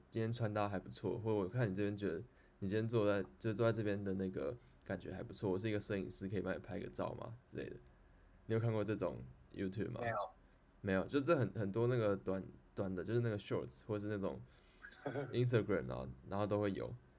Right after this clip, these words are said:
Speaker 1: 然后我就觉得很奇怪，就是为什么会有人想要让他拍，然后感觉他也没有拍的，就是真的特别的特别这样。
Speaker 2: 我没有看过，但我觉得
Speaker 1: 如果你被问的话，你会答应吗？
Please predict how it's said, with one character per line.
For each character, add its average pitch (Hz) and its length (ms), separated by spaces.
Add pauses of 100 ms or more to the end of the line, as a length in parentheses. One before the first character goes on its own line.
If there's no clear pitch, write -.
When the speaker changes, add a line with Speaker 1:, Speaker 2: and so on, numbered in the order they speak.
Speaker 1:
然 113 140
后 127 80
我 139 60
就 156 80
觉 123 100
得 104 80
很 92 280
奇 - 200
怪， 101 220
就 - 160
是 143 80
为 143 120
什 117 120
么 64 240 (340)
会 143 80
有 113 80
人 95 180
想 98 180
要 98 60
让 104 100
他 98 120
拍， 95 380 (140)
然 95 100
后 107 260 (800)
感 107 140
觉 110 80
他 139 140
也 135 80
没 98 100
有 101 80
拍 98 160
的， 95 140
就 92 100
是 101 80
真 95 180
的 95 60
特 110 100
别 82 300 (340)
的 69 320 (440)
特 120 160
别 - 260
这 - 120
样。 117 140 (1900)
Speaker 2:
我 226 340
没 196 120
有 226 140
看 185 240
过， 202 200
但 226 220
我 147 160
觉 127 280
得 127 540
Speaker 1:
如 151 80
果 185 140
你 131 60
被 131 120
问 135 220
的 104 80
话， 110 100
你 95 60
会 95 80
答 92 240
应 92 140
吗？ - 260